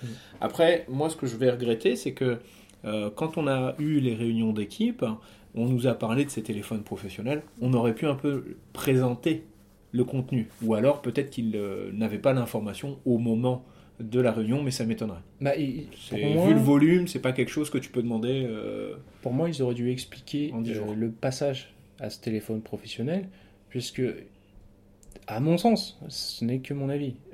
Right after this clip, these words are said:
Speaker 1: euh, c'est un mieux pour les salariés, c'est un mieux dans le sens de, de, de ce qu'on peut espérer justement de, des, euh, des responsabilités de l'employeur, c'est-à-dire qui, euh, fait en sorte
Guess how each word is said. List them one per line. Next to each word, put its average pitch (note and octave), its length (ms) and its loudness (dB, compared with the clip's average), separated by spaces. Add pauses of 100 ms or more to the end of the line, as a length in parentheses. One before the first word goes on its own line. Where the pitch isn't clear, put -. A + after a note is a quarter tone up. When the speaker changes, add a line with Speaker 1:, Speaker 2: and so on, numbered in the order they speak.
Speaker 1:
euh, G2+ 220 -6 (640)
c'est - 600 -4 (440)
un G#2 140 -2
mieux D3+ 480 2 (220)
pour B2+ 120 -6
les A2+ 80 -4
salariés, A#2+ 600 -6 (380)
c'est - 280 -12
un G#2 80 -6
mieux D3 380 -2
dans B2 180 -2
le G#2+ 80 -2
sens C3 400 -4
de, G2 560 -8
de, G2 300 -6
de G2 280 -8
ce - 140 -16
qu'on - 180 -4
peut D3+ 300 0
espérer B2+ 500 -2
justement A2 520 -4
de, G2 240 -4
des, F#2+ 380 -10 (1040)
euh, - 40 -10 (340)
des G2 120 -2
responsabilités A2+ 640 0
de A2+ 60 -4
l'employeur, G#2 680 -2 (100)
c'est-à-dire A#2 380 -10
qui, C3+ 380 -8
euh, F#2 200 -10 (840)
fait C3+ 220 0
en A#2 100 2
sorte C3 520 0